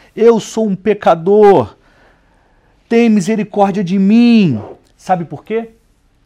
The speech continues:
Porque Deus perdoa pecado. Deus perdoa os erros. Deus perdoa quem se arrepende. O fariseu dessa história, ele sequer pede perdão, seja lá por algum motivo.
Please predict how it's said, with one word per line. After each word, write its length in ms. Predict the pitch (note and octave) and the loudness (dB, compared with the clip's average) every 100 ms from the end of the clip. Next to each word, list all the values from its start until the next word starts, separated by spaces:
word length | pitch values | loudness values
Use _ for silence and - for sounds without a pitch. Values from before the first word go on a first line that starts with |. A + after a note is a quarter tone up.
| _ _ - | _ _ -20
Porque 260 | - D#3 | -10 -10
Deus 300 | B2 F#3+ G3+ | -4 -4 -4
perdoa 760 | - B2+ G#2+ C3 F#3+ C#3 G2+ _ _ _ _ | -10 -16 -12 -6 -6 -6 -10 _ _ _ _
pecado. 540 | F3+ F3+ C#3+ D3 A#2 G#2 _ _ _ _ _ _ _ _ _ B2+ | -18 -18 -20 -20 -20 -20 _ _ _ _ _ _ _ _ _ -2
Deus 240 | G3+ G#3+ | 0 0
perdoa 600 | F3 C#3 C3+ G#3 F3 B2 _ _ - | -6 -8 -2 -2 -2 -4 _ _ -14
os 280 | F3+ A#2 A2+ | -14 -12 -6
erros. 500 | F#3+ E3+ G#2 - _ _ _ _ _ _ _ _ _ _ _ _ _ | -6 -6 -14 -18 _ _ _ _ _ _ _ _ _ _ _ _ _
Deus 300 | A#2 F3+ F#3+ | -6 -4 -4
perdoa 560 | - F3+ B2 D3 E3 D#3 | -6 -10 -8 -8 -8 -8
quem 180 | D#3+ C#3+ | -14 -18
se 180 | - C#3+ | -18 -20
arrepende. 720 | B2 D3 - A#2 A#2+ G2 - _ - | -20 -20 -18 -16 -14 -18 -20 _ -12
O 60 | D#3+ | -8
fariseu 760 | G3+ G#3 D#3+ G#2 C3 G#3 F#3 | -6 -6 -8 -8 -4 -4 -4
dessa 240 | C3+ - A#2 | -10 -12 -16
história, 560 | - - D3+ F3+ A#2+ - | -16 -10 -8 -6 -8 -10
ele 160 | F#3+ | -10
sequer 600 | F3+ G#3 - - G3 G3 | -10 -16 -18 -12 -10 -10
pede 220 | F#3 F#3+ E3+ | -10 -12 -10
perdão, 480 | F3 D3 C3 F3+ | -12 -12 -12 -12
seja 240 | F3 E3 D#3+ | -12 -12 -10
lá 100 | D#3+ | -12
por 140 | E3+ | -12
algum 220 | E3 D3+ | -14 -12
motivo. 520 | E3+ D3+ D3+ F3 B2 | -16 -16 -14 -14 -14